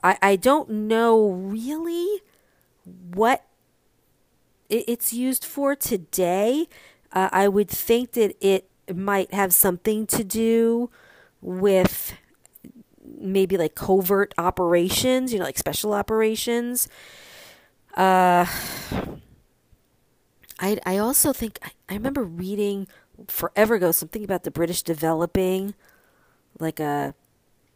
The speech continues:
a torpedo, or, like, the, I think they were the ones that maybe invented sonar. I'm not, I'm, I don't know. I'm not too sure about that, but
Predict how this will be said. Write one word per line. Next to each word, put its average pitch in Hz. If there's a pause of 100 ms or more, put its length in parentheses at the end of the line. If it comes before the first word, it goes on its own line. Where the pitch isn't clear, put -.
(1400)
a 139
torpedo, 240
or, 180
like, 156
the, - (120)
I 180
think 240
they 220
were 220
the 214
ones 185
that 170 (400)
maybe 185
invented 180
sonar. 214
I'm 202
not, 214
I'm, 208
I 160
don't -
know. -
I'm 156
not -
too -
sure -
about -
that, -
but 247